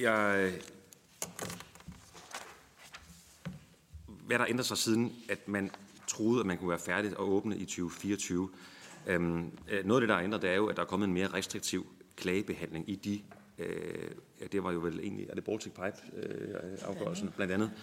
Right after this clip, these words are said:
som gjorde, at klagenævnet havde en mere restriktiv, øh, klagebehandling. Og det har vel... Øh,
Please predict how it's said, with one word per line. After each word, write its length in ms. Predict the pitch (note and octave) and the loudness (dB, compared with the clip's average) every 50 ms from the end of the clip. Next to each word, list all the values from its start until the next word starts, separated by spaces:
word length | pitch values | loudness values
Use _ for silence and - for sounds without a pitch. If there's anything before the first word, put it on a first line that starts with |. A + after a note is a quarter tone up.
| - - - - - - - | -14 -14 -14 -16 -16 -12 -4
som 160 | - G2+ F2+ | -2 0 2
gjorde, 280 | E2 G2 G2 G#2 A2+ - | 4 6 6 6 6 2
at 120 | F#2+ - | -2 -4
klagenævnet 480 | - - F#2 G2+ A2+ A2 G2 F#2 F#2 F2 | -2 0 2 4 4 4 2 2 0 0
havde 120 | E2+ F#2 | 0 2
en 80 | G2 G2 | 2 4
mere 180 | F2+ F#2+ F#2+ F#2 | 4 2 2 0
restriktiv, 460 | F#2 - - F#2+ - - F#2+ F#2 - - - F2+ | -2 -4 -4 -4 -2 -2 -2 -2 -4 -8 -10 -6
øh, 380 | F2+ E2 E2 D#2+ D#2+ D#2+ D#2+ | -4 -2 -2 0 -2 -2 -4
klagebehandling. 680 | - - F2 F#2 G2+ G2+ F#2+ - F2+ E2+ E2+ G2+ G2 - - - - - _ - - - - - - - - - | -4 -2 0 0 0 0 -2 -4 -4 -4 -4 -6 -8 -8 -12 -18 -20 -20 _ -20 -20 -20 -20 -20 -20 -20 -8 -2
Og 80 | F2 | 0
det 100 | F#2+ G2+ G2 - - - - | 2 2 0 -2 -8 -14 -10
har 200 | - - G2 F#2+ | -2 0 2 4
vel... 240 | F#2 F#2 F2+ F2 - - - - - - - - - | 4 4 2 0 -2 -6 -14 -18 -20 -20 -18 -14 -10
Øh, 220 | F2+ F#2+ G2 F#2 | -8 -6 -6 -8